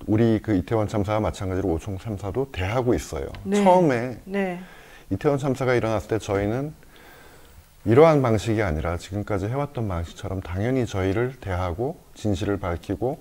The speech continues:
Speaker 1: 하는 과정이 필요한데, 그렇게 될 줄 알았는데 그러지 않았거든요. 많은 국민들이 놀란 것처럼 저희도 놀랐고,
Speaker 2: 네.
Speaker 1: 또 저희가 반복되게 호소를 하면 들어줄 줄 알았어요.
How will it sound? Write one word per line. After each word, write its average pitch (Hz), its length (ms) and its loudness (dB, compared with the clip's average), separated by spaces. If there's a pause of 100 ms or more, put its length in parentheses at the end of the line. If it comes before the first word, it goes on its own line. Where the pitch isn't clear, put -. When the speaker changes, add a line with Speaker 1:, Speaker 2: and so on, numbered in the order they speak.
(200)
Speaker 1:
하는 120 300 -8
과정이 120 420 0
필요한데, 110 640 -4 (500)
그렇게 147 300 2
될 110 160 2
줄 127 140 -2
알았는데 113 540 -2
그러지 123 260 2
않았거든요. 90 640 -4 (840)
많은 117 280 4
국민들이 120 500 4
놀란 98 320 4
것처럼 110 320 -4
저희도 98 280 0
놀랐고, 87 680 -2
Speaker 2:
네. 196 480 2
Speaker 1:
또 147 340 6 (880)
저희가 120 360 4 (100)
반복되게 131 760 6 (140)
호소를 151 320 4
하면 139 420 0
들어줄 123 400 4
줄 90 140 -6
알았어요. - 380 -10